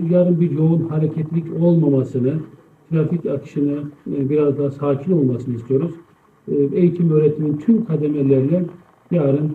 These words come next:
e, tatil ettiğimizde buradan kamuoyuna bir kez daha paylaşmış olalım.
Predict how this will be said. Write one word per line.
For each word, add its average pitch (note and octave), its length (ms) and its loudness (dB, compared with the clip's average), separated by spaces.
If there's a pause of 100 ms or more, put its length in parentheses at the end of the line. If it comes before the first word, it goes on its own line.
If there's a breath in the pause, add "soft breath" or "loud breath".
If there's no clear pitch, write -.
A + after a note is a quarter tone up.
(160)
e, C3+ 120 -4
tatil D#3 320 -2
ettiğimizde C3 680 0
buradan C3+ 280 0
kamuoyuna C3+ 480 -4
bir D#3 40 -2
kez B2+ 280 -6
daha D3+ 120 -4
paylaşmış C3+ 560 -4
olalım. B2+ 380 -4